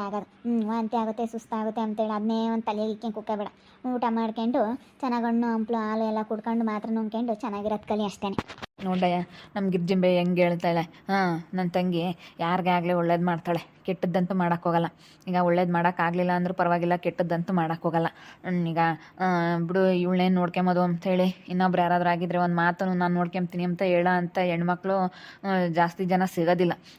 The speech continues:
Speaker 2: ಅಂಥದ್ರಾಗೆ ನಮ್ ಗಿರ್ಜಿಂಬೆ ಇವತ್ತು ನಾನ್ ನೋಡ್ಕೊಂತೀನಿ ಅಂತ ಹೇಳಿ ಬಾಯಿ ತುಂಬಾ ಹೇಳಿದಾರಲ್ಲ, ಹ್ಮ್, ಹೇಳಿದ್ಲಲ್ಲ,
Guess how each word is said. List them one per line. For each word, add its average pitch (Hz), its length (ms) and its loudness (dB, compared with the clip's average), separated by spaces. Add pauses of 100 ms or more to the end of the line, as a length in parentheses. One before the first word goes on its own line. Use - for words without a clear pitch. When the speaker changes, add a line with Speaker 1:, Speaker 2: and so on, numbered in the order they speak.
Speaker 2:
ಅಂಥದ್ರಾಗೆ 175 580 0
ನಮ್ 175 120 2
ಗಿರ್ಜಿಂಬೆ 175 360 2
ಇವತ್ತು 175 240 2
ನಾನ್ 175 160 2
ನೋಡ್ಕೊಂತೀನಿ 175 600 0
ಅಂತ 175 140 -2
ಹೇಳಿ 175 300 2 (400)
ಬಾಯಿ 170 160 -2 (100)
ತುಂಬಾ 180 220 4 (140)
ಹೇಳಿದಾರಲ್ಲ, 175 480 2 (340)
ಹ್ಮ್, 180 220 -2
ಹೇಳಿದ್ಲಲ್ಲ, 180 480 2